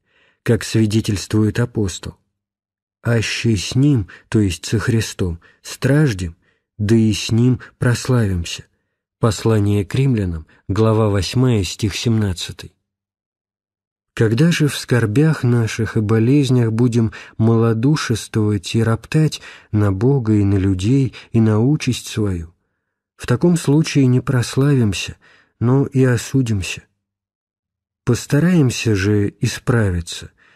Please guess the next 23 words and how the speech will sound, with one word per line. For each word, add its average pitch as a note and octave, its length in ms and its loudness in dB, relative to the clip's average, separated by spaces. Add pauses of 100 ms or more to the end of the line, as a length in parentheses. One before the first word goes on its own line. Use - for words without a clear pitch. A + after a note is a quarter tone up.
(180)
хотя A#2+ 320 0
не B2 180 4
делами, D3 480 4
но, C3 240 2
по B2+ 180 -2
крайней C#3 420 2
мере, B2+ 320 4
душевным A#2+ 760 0
и - 20 2
мысленным A#2 600 0
расположением, A2+ 1040 -2 (500)
как A2+ 180 2
говорит A2+ 480 2
Иоанн A2 260 2
Лествичник. F#2+ 760 -6 (960)
«Не A#2 220 2
постихся, B2 1000 -4
не G2+ 200 2
бдех, G2+ 540 0 (360)
не A#2+ 160 4
на C3 100 4
земли C3+ 400 2
легах, G2+ 580 -2